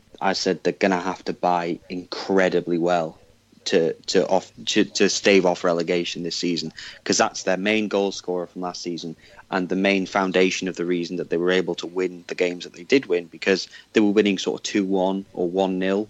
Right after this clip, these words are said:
because Ashley Williams was that, you know, that leader at the back who helped them keep, keep the clean sheets. Now he's gone and they are wide open at the back.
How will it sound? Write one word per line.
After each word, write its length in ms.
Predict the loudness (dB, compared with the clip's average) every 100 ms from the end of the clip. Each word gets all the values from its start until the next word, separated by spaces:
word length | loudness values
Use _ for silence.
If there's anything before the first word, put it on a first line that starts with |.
| _
because 260 | -6 -2 0
Ashley 300 | 0 -2 -2
Williams 420 | 2 2 2 -2
was 140 | -2 2
that, 260 | 2 0 -6 -20 -20 _
you 100 | 0
know, 120 | 2 4
that 220 | 2 2
leader 380 | 0 0 0 0
at 80 |
the 80 | -2
back 300 | 0 0 0
who 200 | -6 -8 -10 _ _
helped 300 | 0 0 0
them 120 | -6
keep, 240 | -8 -8 -10 _
keep 180 | -6 -4
the 80 | -2
clean 240 | -2 -2
sheets. 360 | -2 -4 -4 -4
Now 180 | 0 2
he's 160 | 2
gone 440 | 2 2 2 2 -6 _ -20 -12 -8
and 140 | -4
they 140 | -2
are 240 | 0 -2 -2
wide 480 | -4 0 2 0 -2
open 320 | -12 -14 -14
at 80 | -10
the 80 |
back. 320 | -6 -8 -10